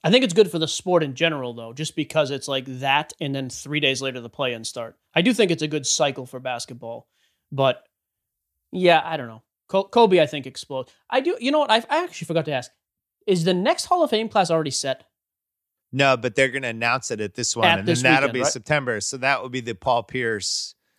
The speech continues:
Speaker 1: So who's shoo-ins for that? I know. P-, I mean, Pierce is a lock. Is there anybody else who's locked? Is Bosh going in this year or no?
Speaker 2: I don't think he'll go in this year. I think Pierce was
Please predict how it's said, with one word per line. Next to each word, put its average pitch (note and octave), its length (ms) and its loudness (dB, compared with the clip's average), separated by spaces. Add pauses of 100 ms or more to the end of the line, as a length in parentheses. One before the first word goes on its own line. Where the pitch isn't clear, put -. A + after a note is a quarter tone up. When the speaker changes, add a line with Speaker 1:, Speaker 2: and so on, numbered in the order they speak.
(120)
Speaker 1:
So G3+ 180 4
who's F4+ 220 6
shoo-ins G#3+ 400 2
for D3 140 -10
that? A#2 220 -8
I F3 40 2
know. C#4+ 120 2
P-, - 180 -10
I E3+ 80 4
mean, D#3+ 120 2
Pierce A3+ 240 2
is C#3 120 -6
a C3 40 -8
lock. A#2 420 -12
Is D#3 100 -4
there A3 100 4
anybody E4 240 2
else B3+ 160 2
who's F3 140 -2
locked? E3+ 320 2
Is C#3+ 100 -4
Bosh D3+ 360 4
going D#4 180 0
in E4 100 2
this D#4+ 140 -4
year E4+ 160 0
or D3+ 40 0
no? A#2+ 260 -8 (720)
Speaker 2:
I C3 80 4
don't F3 180 0
think C#3 160 -4
he'll A#2+ 160 -4
go G#2 240 -2
in G2 140 -6
this F#2 240 -6
year. E2 400 -6
I B2+ 100 2
think C3 220 0
Pierce C#3+ 360 0
was C#3+ 460 -2